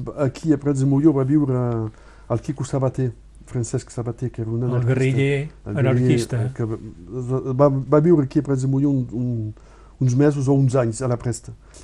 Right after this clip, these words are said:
Speaker 1: I doncs te, volem fer un homenatge, posar una pedra o el que sigui, i, i fer venir gent del sud, i, bueno, i ja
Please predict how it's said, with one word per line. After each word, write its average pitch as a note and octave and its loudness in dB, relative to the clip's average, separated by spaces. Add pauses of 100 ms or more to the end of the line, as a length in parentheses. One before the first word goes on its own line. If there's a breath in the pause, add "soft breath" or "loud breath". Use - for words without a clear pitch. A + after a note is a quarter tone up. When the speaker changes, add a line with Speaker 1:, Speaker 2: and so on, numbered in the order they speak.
(140 loud breath)
Speaker 1:
I B2+ -2
doncs C#3 2
te, - 0 (580)
volem C#3+ 4
fer C#3 -2
un C#3 4
homenatge, D3 4 (440)
posar B2+ 0
una A#2+ 2
pedra B2+ 2
o A#2+ 0
el A2+ -4
que A2+ -8
sigui, C#3 0
i, A2 -4 (560 soft breath)
i - -2
fer B2 -2
venir B2+ 2
gent B2 0
del A2+ -2
sud, D3+ -4
i, G#2+ -4
bueno, G2+ -8 (580 soft breath)
i A#2 -4 (120)
ja B2 -4